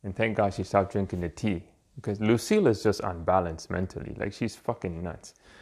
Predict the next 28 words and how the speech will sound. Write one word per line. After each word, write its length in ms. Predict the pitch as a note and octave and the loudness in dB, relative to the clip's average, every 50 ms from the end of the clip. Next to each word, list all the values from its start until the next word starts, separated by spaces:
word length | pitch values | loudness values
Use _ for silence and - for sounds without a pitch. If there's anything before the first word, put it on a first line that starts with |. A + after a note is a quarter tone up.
| - - - - | -20 -20 -4 2
And 200 | - A2+ G#2+ G#2 | 4 4 4 4
she 140 | - - B2+ | 2 0 -2
killed 320 | G#2+ - - C#3+ D3 C#3+ C3+ | -2 0 2 4 4 6 6
her 100 | B2 G2+ | 6 4
brother 320 | F2+ A2 A2+ A#2 G#2+ G2 | 4 4 2 4 4 2
only 220 | G2+ G#2+ A2+ A2+ | 0 0 -2 -2
because 400 | G2+ G2 G2 G2 - G2+ G2 F#2 | -2 -2 -4 -2 -2 -2 -2 -2
he 80 | F#2+ G2 | -2 -6
fell 240 | F#2 - - G2+ G2 | -6 -4 -4 -4 -2
in 160 | F2+ E2 D#2+ | -4 -4 -2
love 200 | E2+ F#2 F2+ F2 | -2 -2 -2 -2
with 180 | F2 D#2+ - - | -4 -8 -6 -6
Edith, 360 | F#2+ F#2+ F2 - - - _ _ _ _ _ _ _ _ _ _ - | -8 -6 -6 -8 -10 -10 _ _ _ _ _ _ _ _ _ _ -14
because 280 | - - - G2+ F#2+ - | -8 -2 0 0 0 0
she 240 | - - B2 A#2 A2 | -2 -2 -2 -2 0
felt 320 | - - G#2 G2 F#2 - | 0 2 2 2 2 2
that 160 | F#2+ F2+ F2+ | 0 0 0
she 220 | F2+ - - A2+ G#2+ | -2 -4 -4 -2 0
was 260 | G2+ G2+ G2 F#2 - | 2 2 0 0 0
good, 240 | - G#2+ G#2 G2+ G2+ - - - - | 2 2 2 2 2 -4 -14 -14 -14
she 160 | G2 - - | -8 -2 0
was 220 | A2 G#2 G2 G2 - | 2 2 2 0 0
enough 360 | G2+ G#2 G2+ G2+ G#2 G#2 - | 0 2 4 4 2 2 0
for 180 | - - F#2+ | 0 2 2
her 220 | F2+ - - F#2+ F#2 | 2 2 2 2 2
brother, 460 | E2 F2 F#2 G2 F#2+ F2 D#2+ E2+ - - _ _ _ _ _ _ _ _ _ - | 4 4 4 4 4 2 0 -4 -6 -12 _ _ _ _ _ _ _ _ _ -4
you 100 | G2+ G2 | -2 0
know 300 | F#2 F2+ F2 F2 F#2 | 0 0 0 -2 -4